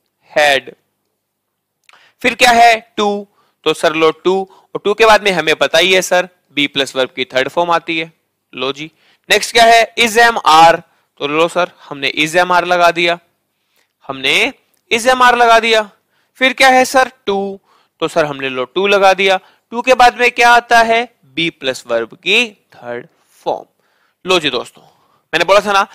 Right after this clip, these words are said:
पांच छह pages का काम मात्र दस लाइन में करवा दूंगा, और ये था, देख लो कितना आसान है। दोस्तों, English बहुत ही आसान language है, और मैं सच बता रहा हूं, जिस दिन आपका syllabus complete करूंगा, आप यूं कहोगे, "सर, मजा ही आ गया, लाजवाब",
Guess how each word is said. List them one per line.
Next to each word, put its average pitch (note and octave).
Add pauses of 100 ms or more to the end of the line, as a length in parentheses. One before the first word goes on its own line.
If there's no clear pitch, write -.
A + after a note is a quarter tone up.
(360)
पांच G#3
छह A#3
pages G3+
का G3+
काम F#3+
मात्र F#3
दस E3+
लाइन E3+
में E3
करवा C#3
दूंगा, E3
और E3+
ये C#3+
था, B2
देख C#3
लो E3+
कितना -
आसान C3+
है। D#3 (460)
दोस्तों, A3
English A#3+ (200)
बहुत D#3+
ही C4+
आसान F#3
language C#3+
है, D#3+ (580)
और F#3+
मैं A3
सच A#3+
बता A3
रहा A3
हूं, G#3+
जिस G3+
दिन A#3
आपका A#3
syllabus G#3
complete G3+
करूंगा, G3
आप F#3+
यूं F#3
कहोगे, F3
"सर, G3
मजा E3
ही F3
आ C3
गया, B2
लाजवाब", C#3